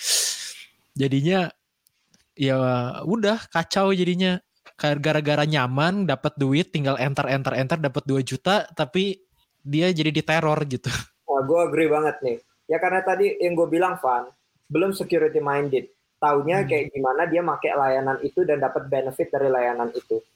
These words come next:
Speaker 2: Orang
Speaker 1: Iya.
Speaker 2: pengen dapat duit, mudah. Registrasi aja, langsung dapat kredit tiga puluh juta misal.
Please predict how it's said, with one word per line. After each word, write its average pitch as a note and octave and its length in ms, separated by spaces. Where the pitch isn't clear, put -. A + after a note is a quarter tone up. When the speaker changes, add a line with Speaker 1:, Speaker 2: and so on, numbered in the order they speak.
Speaker 2:
Orang C#3 220
Speaker 1:
Iya. C3+ 80
Speaker 2:
pengen D3+ 180
dapat C3+ 240
duit, D#3 320
mudah. C#3 460
Registrasi D#3+ 640
aja, F3 400
langsung C#3 320
dapat C#3 420
kredit C#3+ 400
tiga C3+ 220
puluh C3 280
juta C#3 320
misal. A#2 600